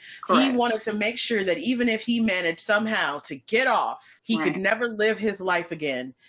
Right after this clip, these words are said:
Speaker 1: He could
Speaker 2: Right.
Speaker 1: never have the respect and, and the welcome in his community, in the surrounding communities ever again.
Speaker 2: Right.
Speaker 1: And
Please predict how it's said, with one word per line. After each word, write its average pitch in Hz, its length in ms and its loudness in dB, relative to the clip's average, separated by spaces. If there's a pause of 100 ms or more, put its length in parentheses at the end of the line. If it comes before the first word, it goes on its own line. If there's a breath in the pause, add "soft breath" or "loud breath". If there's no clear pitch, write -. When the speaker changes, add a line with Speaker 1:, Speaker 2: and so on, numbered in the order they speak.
(120)
Speaker 1:
He 214 140 -4
could 175 140 -4
Speaker 2:
Right. 160 80 -6
Speaker 1:
never 214 380 2
have 220 600 0
the 160 120 -8
respect - 720 -6 (160)
and, 175 420 0
and 165 300 0
the 170 80 -2
welcome 160 640 0
in 165 140 -4
his 196 240 -4
community, 190 640 -2
in 156 120 -4
the 151 80 -10
surrounding 180 560 0
communities 147 720 -8
ever 156 280 -2
again. 123 340 -8 (420 loud breath)
Speaker 2:
Right. 165 140 0
Speaker 1:
And 185 340 0